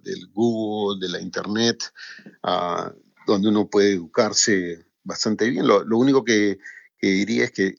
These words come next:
haya, que tenga mucho cuidado cuando se, se leen los artículos, porque algunos de estos artículos están promocionados por las empresas que quieren, digamos,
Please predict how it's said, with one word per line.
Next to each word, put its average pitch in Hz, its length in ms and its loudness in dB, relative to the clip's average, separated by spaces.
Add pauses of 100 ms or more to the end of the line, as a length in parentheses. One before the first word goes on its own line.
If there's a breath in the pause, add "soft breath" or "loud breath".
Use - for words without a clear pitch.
haya, 110 260 2
que 95 160 -10
tenga 113 240 0
mucho 113 240 0
cuidado 104 300 4
cuando 98 160 0
se, 90 140 -4 (200)
se - 160 -2
leen 107 220 0
los 101 160 -2
artículos, 98 600 -2
porque 87 340 -8
algunos 98 240 -2
de 95 80 -4
estos 95 180 -6
artículos 95 480 -6
están 90 240 -8
promocionados 90 760 -6
por 92 160 -6
las 82 160 -6
empresas 95 460 -6
que 87 160 -14
quieren, 95 360 -8
digamos, 90 560 -10